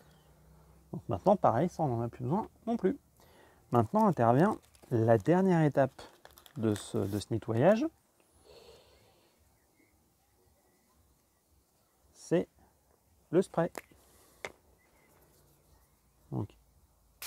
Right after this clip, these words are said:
un petit coup de spray magique. En fait, ça, ça va permettre de venir dissoudre les dernières traces de, de gras, de choses comme ça. Voilà. Et donc,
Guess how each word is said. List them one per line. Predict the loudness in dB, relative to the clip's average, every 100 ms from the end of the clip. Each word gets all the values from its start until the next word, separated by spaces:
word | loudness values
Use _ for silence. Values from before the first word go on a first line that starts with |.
| -18 _ -2
un | -2
petit | 0 -4
coup | -6
de | -10
spray | -2 0
magique. | 0 -2 -4 -4 -16 -20 _ _ _ _ _ _ _ _ -12
En | -6 2
fait, | 4 4
ça, | -2
ça | -2 -4
va |
permettre | -4 -4 -2
de | -2
venir | -2 -2 -2
dissoudre | -6 -6 0 0 -2 _ _ _ _ _ 0
les | 2
dernières | 6 6 6 2
traces | -2 2 2 2
de, | -4 -2 -2
de | -2 0
gras, | 0 0 4 6 6
de |
choses | 4 -6
comme | -2 -4
ça. | -4 -12 _ _ _ -20 -20 _ _ _ _ _ _ _ _ -20 _ _ -20 _ _ _ -20 -12
Voilà. | -6 -4 0 4 4 2 _
Et | 0
donc, | 2 0